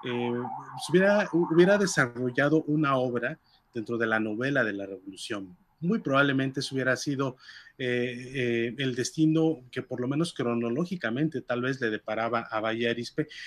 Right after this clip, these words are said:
y sin embargo, eh, se fue por otro lado. Por eso es que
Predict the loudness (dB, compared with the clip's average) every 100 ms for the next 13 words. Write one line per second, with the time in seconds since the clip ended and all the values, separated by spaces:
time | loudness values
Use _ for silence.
0 | -12 -2 2 4 4 2 4 4 4 2
1 | 0 -6 -14 -6 -2 -2 -2 -6 -8 -8
2 | -2 -2 -2 -6 -18 -12 -6 -4 -2 -2
3 | 0 0 -2 -2 0 0 -2 -2 0 0
4 | 0